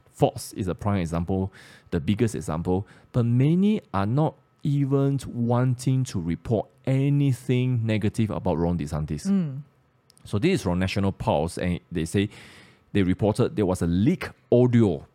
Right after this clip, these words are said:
Speaker 2: Yep.
Speaker 1: And, y-, you know, from the donor strategies, strategy sessions, and they were talking about, "Look, the campaign needs to move to the middle."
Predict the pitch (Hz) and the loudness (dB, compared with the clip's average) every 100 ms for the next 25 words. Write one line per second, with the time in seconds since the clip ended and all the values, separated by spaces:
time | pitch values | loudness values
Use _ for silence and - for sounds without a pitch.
0 | - 160 180 _ _ _ _ _ _ _ | -14 -12 -12 _ _ _ _ _ _ _
1 | _ 92 85 78 73 - 85 90 95 101 | _ -2 0 0 -4 -4 -6 -2 0 0
2 | 107 - 135 - 92 90 104 107 113 - | -4 -10 -14 -4 0 2 2 2 0 0
3 | 101 98 101 110 - 127 - - 123 - | 0 0 -2 -4 -4 -10 -14 -10 -8 -2
4 | 110 104 98 107 101 - 92 - 101 87 | 0 2 0 -2 -2 -2 -2 -2 -2 -2
5 | - 95 95 90 87 113 139 107 80 90 | -4 -2 0 0 -2 -4 -2 -2 0 0
6 | - - - 113 101 - 90 104 92 110 | -2 -18 -4 0 0 -2 -4 -2 -2 0
7 | 113 117 120 107 - 87 87 110 117 110 | 2 2 0 -2 -4 -4 0 2 2 0
8 | - - 101 90 85 92 95 95 80 | -10 -8 -2 0 2 2 2 0 -2